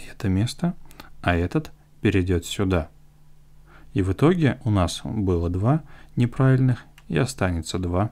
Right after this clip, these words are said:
неправильных. То есть смысла в такой перестановке нет. Если бы в конце осталась необходимость переставить три элемента,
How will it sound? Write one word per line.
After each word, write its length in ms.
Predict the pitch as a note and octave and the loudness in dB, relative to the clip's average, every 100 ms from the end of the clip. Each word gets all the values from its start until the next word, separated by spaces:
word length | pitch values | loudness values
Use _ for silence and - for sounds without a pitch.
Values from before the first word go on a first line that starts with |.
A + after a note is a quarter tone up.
| - - | -6 0
неправильных. 800 | G2 F#2+ G2 E2 D#2+ E2 - - - - - | 0 2 2 2 0 -6 -12 -20 -20 -20 -20
То 60 | - | -16
есть 120 | - | -4
смысла 320 | - C#3 D#3 | 2 4 2
в 60 | G3+ | 0
такой 300 | F3+ - E3+ | 0 0 -2
перестановке 760 | - G2 - F2+ G2 - - - - - | 0 -2 0 2 2 0 -6 -8 -14 -2
нет. 440 | G2+ F2+ D#2 - - - - | 2 2 0 -6 -20 -20 0
Если 240 | D#3+ F#3 F#3+ | 2 4 4
бы 100 | D#3 | 4
в 60 | |
конце 300 | - D3 E3 | 6 6 6
осталась 480 | D3 - C3+ G#2+ - | 2 6 6 6 6
необходимость 680 | G#2+ G#2 B2 A#2 A#2 F#2+ - | 2 4 2 4 4 4 2
переставить 720 | G#2 G#2 - A2+ F2+ E2+ - - - - | 0 0 2 2 2 -2 -12 -18 -20 0
три 280 | A#2+ G#2+ F2+ | 4 6 4
элемента, 600 | F2 G2+ C3+ D3+ G#2 | 2 2 4 4 0